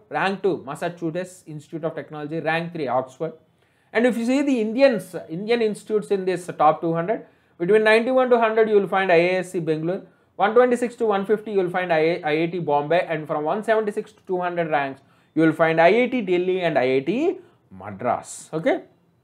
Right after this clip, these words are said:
so this is about the Times Higher Education World Reputation Rankings. Now, which has topped the list? Again, same related to the same, uh, topic, which topped the list?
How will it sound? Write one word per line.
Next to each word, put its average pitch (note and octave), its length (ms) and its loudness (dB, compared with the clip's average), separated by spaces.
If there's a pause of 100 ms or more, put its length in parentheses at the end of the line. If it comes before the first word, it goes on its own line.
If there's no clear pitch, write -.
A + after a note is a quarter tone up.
(380)
so D3+ 140 -4
this D3 180 -2
is E3 140 -2
about C#3+ 440 0
the F#3+ 360 2 (420)
Times A#3 320 4
Higher G3+ 260 2
Education E3 760 -4
World E3 300 4
Reputation D3 600 -4
Rankings. G#2 440 -14 (440)
Now, A#3 140 6
which D4+ 300 2
has C4 300 0 (120)
topped C#4 440 4
the D4 100 0
list? D#4 280 0 (460)
Again, A3 360 6
same G#3+ 240 0
related G3+ 480 2
to G3 80 -4
the F3+ 80 -8
same, F3 360 -4
uh, D#3 300 0
topic, F#3 420 2
which E3+ 440 -4
topped G3+ 400 4
the G#3+ 100 8
list? A#3+ 300 6